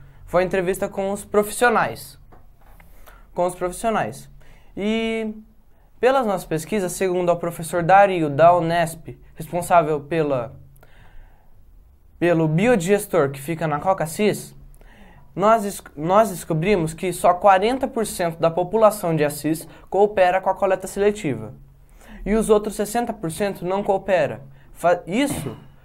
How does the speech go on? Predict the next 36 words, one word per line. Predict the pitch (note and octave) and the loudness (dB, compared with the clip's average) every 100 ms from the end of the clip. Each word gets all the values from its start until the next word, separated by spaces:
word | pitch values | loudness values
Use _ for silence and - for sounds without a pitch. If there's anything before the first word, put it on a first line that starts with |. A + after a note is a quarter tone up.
| - - | -20 -20
faz | - F#3+ G3+ G3 | 0 6 6 4
com | - F3 | -6 -8
que, | D#3+ F3+ D#3+ B2 C#3 - - - - - | -6 -4 -2 -4 -10 -20 -20 -20 -20 -18
como | - G#3+ F#3 | 4 4 6
em | F3 | -2
Assis | F3 F#3 | -2 -4
não | E3+ G#3 | 0 0
pode | G#3+ F#3+ D#3+ | 4 4 4
jogar | D#3 D3+ | 4 4
o | C#3 | 4
lixo, | D3 G#3+ - - A2 - - - - _ - _ - - | 0 -2 -4 -10 -14 -16 -20 -20 -20 _ -20 _ -20 -8
por | D3+ | 0
causa | D#3+ D#3 | 2 2
do | D3+ | 4
aeroporto, | E3 D#3 C#3 E3 E3+ - - - | 6 6 0 -2 -2 -10 -20 -12
por, | D3 | -10
por | C#3+ - - D#3+ | -10 -18 -12 0
causa | D#3 D3+ | 0 2
do | D#3+ | 2
aeroporto | D3+ C#3 C#3+ C#3 | 2 0 -2 -4
que | - | -12
fica | - A#2+ | -12 -12
aqui, | - G3 C#3 - - - | -6 -6 -6 -12 -20 -8
o | E3 | -4
lixo | F3+ A3 B3+ G#3+ | 0 0 -2 -2
jogado | G3 D#3+ D3 | 2 4 4
pela | E3+ F#3+ | 0 -2
população | G3 F#3 D#3 B2+ - E3+ D3 - - - - - - | -2 -4 0 0 -2 -4 -4 -8 -18 -20 -20 -20 -16
é | - E3+ F#3+ | 0 4 4
transportado | F#3+ G3 G3+ F#3+ F#3+ F#3 E3 | 4 -4 -2 -4 -2 -2 2
para | F#3+ F#3+ | 2 2
um | F#3+ | 0
aterro | F#3 A3 G#3+ | 0 -2 -2
sanitário | G#3+ F#3 E3+ D#3+ D#3+ | -4 -6 0 0 0
em | D#3+ | -2
Coatá, | F3 F3+ F3 C3 A2+ C#3+ | 2 2 2 0 2 0